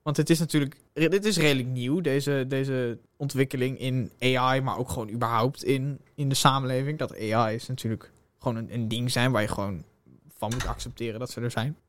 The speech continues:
En ja, de, we, we hebben zelf ook wel een soort interesse hierin opgewekt, doordat het, het is zo makkelijk te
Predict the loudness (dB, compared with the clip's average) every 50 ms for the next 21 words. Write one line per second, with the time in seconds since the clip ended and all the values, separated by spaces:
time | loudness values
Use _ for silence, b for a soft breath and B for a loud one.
0 | _ -2 0 2 4 4 4 4 2 2 6 6 6 8 8 8 8 8 6 6
1 | 6 8 8 8 8 6 4 4 4 4 4 4 2 0 -2 0 -2 -2 -2 0
2 | 4 4 4 4 4 2 2 2 2 0 -2 -2 -4 -4 -4 -2 -2 -2 -2 0
3 | 0 4 6 6 6 6 4 -2 -4 -8 -6 -4 -2 0 2 2 4 4 4 6
4 | 6 6 6 4 2 -2 -4 -4 -6 -6 -4 -6